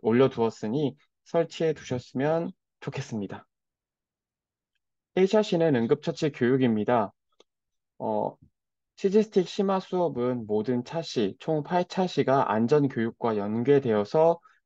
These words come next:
구성되어 있는데요. 그중에서 일 차시는 응급처치 교육과 관련이 되어 있습니다. <clears throat> 어, 수업 전 안전수칙입니다.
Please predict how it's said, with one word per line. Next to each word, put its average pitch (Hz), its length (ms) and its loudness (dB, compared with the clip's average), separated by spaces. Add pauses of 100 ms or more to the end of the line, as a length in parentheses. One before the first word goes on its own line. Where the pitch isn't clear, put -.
구성되어 113 560 -2
있는데요. 110 640 -2 (440)
그중에서 117 720 -2
일 180 160 0
차시는 139 580 -2
응급처치 139 540 -4
교육과 139 520 0
관련이 120 420 -2
되어 113 240 0
있습니다. 107 640 -2 (680)
<clears throat> 165 320 0 (1900)
어, 117 200 -2
수업 - 360 2
전 143 320 2
안전수칙입니다. 113 1120 -4